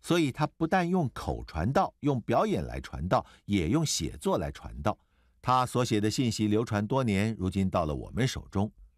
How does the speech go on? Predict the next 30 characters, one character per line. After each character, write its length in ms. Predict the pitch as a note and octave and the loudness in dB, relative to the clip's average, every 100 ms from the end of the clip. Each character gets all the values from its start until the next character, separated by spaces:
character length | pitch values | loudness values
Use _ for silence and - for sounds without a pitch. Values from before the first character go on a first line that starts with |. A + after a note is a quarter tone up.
| _ _ - | _ _ -4
巴 200 | - G#3+ | 0 2
路 180 | A#3 G#3+ | 2 2
是 200 | D#3 D#3 | 2 0
上 280 | C#3+ G#3 E3 | 2 2 2
帝 160 | E3 B2 | 0 0
国 200 | A2 B2+ | 0 0
度 140 | B2+ | 0
中 240 | B2 B2+ | 0 0
一 100 | - | 0
个 120 | G2 G#2+ | 0 2
默 200 | E3+ B2+ | 2 2
默 200 | A2 F2+ | 0 0
耕 240 | A#2+ A2+ | 0 0
耘 120 | D#2+ | 0
的 80 | F#2+ | -2
小 200 | F#2 - | -4 -10
人 220 | - A1 C#2 | -14 -10 -4
物， 220 | G2 - _ _ _ _ _ _ _ | -4 -4 _ _ _ _ _ _ _
他 380 | - G#2+ G#2 G#2 | 0 2 2 0
其 180 | - A#2 | -2 -2
实 400 | - G#2+ A2 A2+ _ | 0 0 0 -4 _
并 160 | D3+ B2 | 0 2
没 140 | E3+ | 2
有 120 | A3 | 0
做 160 | B2+ E3+ | 0 0
过 140 | D#3 | 0
什 120 | - | 0
么 120 | B2+ D#3+ | -4 -2
大 240 | F3+ A#2 | 0 0
事， 320 | - G#3 - | -2 -4 -4